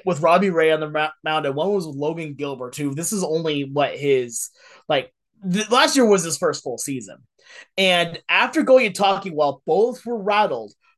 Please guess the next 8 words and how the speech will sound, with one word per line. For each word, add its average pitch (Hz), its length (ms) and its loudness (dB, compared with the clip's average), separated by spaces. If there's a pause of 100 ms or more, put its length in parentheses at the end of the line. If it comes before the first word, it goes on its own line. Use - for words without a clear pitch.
both 220 280 2
had 180 220 -2
such - 360 -4
different 214 320 -2
acumen, 147 580 -6 (1160)
both 214 280 4
of 185 120 0
them 131 240 0